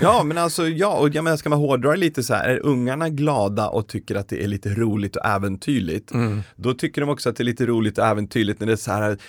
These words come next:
Speaker 1: "Nu lastar vi bilen, vi måste åka upp till stugan i pip."
Speaker 2: Ja.
Speaker 1: <laughs> "För att annars så dör vi."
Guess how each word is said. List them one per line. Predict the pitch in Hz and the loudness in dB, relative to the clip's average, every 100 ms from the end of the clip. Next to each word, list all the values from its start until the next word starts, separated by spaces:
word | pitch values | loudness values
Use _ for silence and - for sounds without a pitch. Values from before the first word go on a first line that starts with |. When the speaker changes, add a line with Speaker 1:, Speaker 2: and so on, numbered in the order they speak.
| - | -14
Speaker 1:
"Nu | - 165 170 | 0 4 6
lastar | 156 160 - 151 | 6 4 4 4
vi | 156 | 6
bilen, | 160 156 151 151 | 6 6 6 6
vi | 147 | 6
måste | 143 - 147 | 4 2 4
åka | 139 139 151 | 6 6 2
upp | 139 | 2
till | 147 | 2
stugan | 131 151 143 131 131 127 | 2 4 4 6 2 4
i | 120 | 0
pip." | 120 330 320 320 - 160 - | 0 2 2 -2 -2 2 4
Speaker 2:
Ja. | 131 120 139 | 6 8 6
Speaker 1:
<laughs> | 113 101 151 147 - - - - | 6 4 6 6 4 2 0 -4
"För | - 165 143 | -2 6 6
att | 135 131 | 6 4
annars | 143 135 127 - | 4 6 4 4
så | 120 113 104 113 | 2 2 2 2
dör | 104 135 135 135 123 | 4 6 8 8 8
vi." | 113 110 95 87 | 6 4 2 2